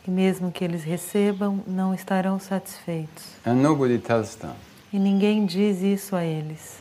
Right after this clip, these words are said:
Speaker 2: Because the parents also doesn't know.
Speaker 1: Porque os pais também não sabem.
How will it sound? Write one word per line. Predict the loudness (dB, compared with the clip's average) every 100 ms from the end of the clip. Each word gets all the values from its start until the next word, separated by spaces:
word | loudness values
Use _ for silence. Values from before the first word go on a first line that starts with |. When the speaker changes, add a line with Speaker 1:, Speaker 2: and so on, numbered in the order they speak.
| -10
Speaker 2:
Because | -6 0 0 0
the | -4
parents | -2 -2 0 -2 -2
also | -4 -4
doesn't | -4 -2 -4 -8
know. | -8 -10 -14 -20 -16 -10
Speaker 1:
Porque | -8 -2
os | -4 -4
pais | -4 -2 0 -2
também | -2 0 2 2 2
não | 2 0
sabem. | -2 -4 -4 -4 -8